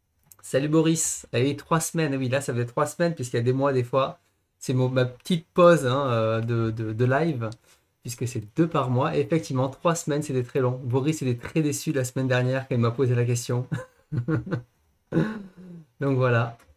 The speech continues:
Non, les poissons d'argent n'ont pas tout mangé. Rassurez-vous, euh, je vais expliquer derrière.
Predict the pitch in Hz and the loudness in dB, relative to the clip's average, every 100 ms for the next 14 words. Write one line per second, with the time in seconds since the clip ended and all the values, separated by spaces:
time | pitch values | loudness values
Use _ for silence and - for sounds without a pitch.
0 | - 127 123 127 120 127 135 123 120 127 | -6 0 2 2 0 -2 0 0 2 0
1 | 120 120 123 113 107 110 107 107 120 113 | 0 -2 -2 -2 -2 -4 -6 -8 -8 -6
2 | 127 120 143 131 127 120 127 127 107 104 | -4 -4 0 0 2 2 2 2 0 -2
3 | 131 120 123 131 127 - 123 135 123 117 | -4 0 2 2 0 -4 -2 2 2 2
4 | 117 117 | 2 -2